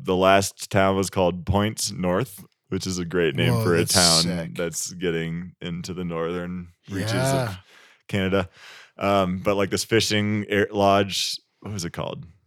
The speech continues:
Speaker 1: Whatever, on Black Lake. Um, and we paddled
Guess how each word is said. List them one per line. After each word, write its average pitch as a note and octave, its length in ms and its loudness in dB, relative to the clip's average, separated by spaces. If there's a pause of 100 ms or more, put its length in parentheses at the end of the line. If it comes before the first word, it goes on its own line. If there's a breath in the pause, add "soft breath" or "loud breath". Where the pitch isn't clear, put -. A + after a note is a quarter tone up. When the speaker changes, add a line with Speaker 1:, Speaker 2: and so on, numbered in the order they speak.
(1040)
Speaker 1:
Whatever, E2 360 0
on F2+ 80 0
Black E2 240 0
Lake. D#2+ 340 -2
Um, F#2 440 4 (500 soft breath)
and F#2+ 640 0 (840)
we G2 160 0
paddled A2 720 6